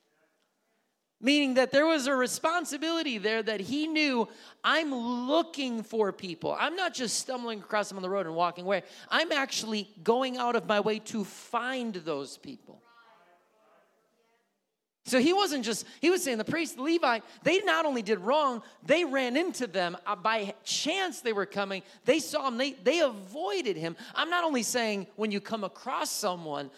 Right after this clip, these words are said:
I'm saying seek people. Who are broken and hurting. And he celebrates that. And then he says,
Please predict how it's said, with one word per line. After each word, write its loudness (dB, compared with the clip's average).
I'm 0
saying -2
seek -4
people. -6
Who 2
are 2
broken -2
and -12
hurting. -14
And -8
he -8
celebrates -6
that. -10
And -14
then -6
he -8
says, -8